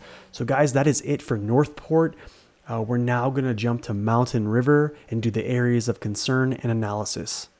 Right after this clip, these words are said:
So with the first look at Mountain River, you can already see that there aren't a lot of red areas. There's only really one,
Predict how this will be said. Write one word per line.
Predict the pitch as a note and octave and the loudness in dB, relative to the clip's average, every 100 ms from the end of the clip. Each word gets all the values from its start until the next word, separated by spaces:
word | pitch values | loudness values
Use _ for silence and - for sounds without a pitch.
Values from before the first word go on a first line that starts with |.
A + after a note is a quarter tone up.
| _ _ _ _ _ _ _ _ _ - _ | _ _ _ _ _ _ _ _ _ -20 _
So | - D3 | 0 2
with | D3+ D#3 | 4 2
the | |
first | A#2 C#3+ D3+ - | 0 2 2 0
look | B2 B2 B2 | 0 0 0
at | C3+ | -4
Mountain | A#2+ G#2+ B2+ C3+ | -4 -2 -2 0
River, | A#2+ B2 C3 C#3 | 2 4 4 2
you | B2 A#2+ | 0 -2
can | C3 - | -2 -4
already | - B2 D3 D3 | -2 2 4 4
see | D3 - C3+ B2+ | 2 0 2 0
that | A#2 - | 0 0
there | A2+ | -2
aren't | - A#2+ C3 - | 2 2 2 0
a | G#2+ | -4
lot | F#2+ - B2+ | -2 0 4
of | A#2 G#2 | 2 2
red | A2 A2 A#2 | 2 2 2
areas. | - A#2 A#2 A#2+ C3 B2+ | 0 2 4 4 4 4
There's | B2 B2 A#2+ | 8 8 8
only | C3 C#3+ | 4 6
really | B2+ B2+ A#2+ | 6 6 4
one, | G#2 G#2+ A2 B2 | 2 0 0 -2